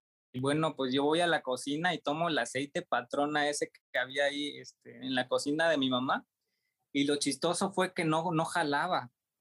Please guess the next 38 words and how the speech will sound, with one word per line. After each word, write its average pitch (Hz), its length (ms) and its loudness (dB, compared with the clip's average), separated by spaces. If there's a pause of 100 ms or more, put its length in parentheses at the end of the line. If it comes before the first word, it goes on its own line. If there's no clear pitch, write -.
(340)
Pero 143 180 0
en 143 120 -2
fin, 165 280 -2
te-, 147 180 -4 (320)
terminé 143 380 2
la 151 180 0
pieza 170 380 0
con 135 200 -2
ese 147 180 -2
aceite. 160 580 -2 (720)
Y 143 100 0
lo 147 160 0
que 151 120 0
sucede 170 480 2
hoy 196 180 4
en 180 140 0
día 190 400 2
es 160 180 -4
que 185 120 -4
tiene 180 260 0
muchos 190 340 0
puntitos 160 600 0
negros 160 520 0 (440)
y 151 160 4
me 156 180 4
he - 20 4
dado 190 300 4
cuenta 180 320 0
que 160 80 -4
se 131 140 -4
le 131 120 -2
paran 170 280 0
mucho 170 200 -6
las 123 200 0
moscas, 135 480 0
¿no? 147 100 -4 (160)
Entonces 143 540 -6
eso 190 320 0